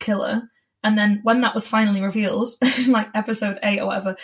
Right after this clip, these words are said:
I was literally jumping up and down the room screaming, going, "I fucking knew it was him!"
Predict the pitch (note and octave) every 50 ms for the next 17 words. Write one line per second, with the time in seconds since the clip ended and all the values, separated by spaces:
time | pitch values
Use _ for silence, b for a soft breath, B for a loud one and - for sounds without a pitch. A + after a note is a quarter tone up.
0 | B B B B B A3 G#3 A#3 A3 - B3 A#3 G#3 - - - B3+ B3 C4 C4
1 | A#3+ B3+ B3 A#3 A#3 A3+ A#3+ G#3+ A3+ A3 G#3+ G#3+ G#3+ A3 G#3 G#3 G#3 - - B3
2 | B3 A#3 A3+ A3+ C4 C#4+ E4+ G#4+ - - - - - A4+ A4+ A#4 - A4 A4+ B4
3 | A#4 A4 A#4 - - - - - - - A#4 F4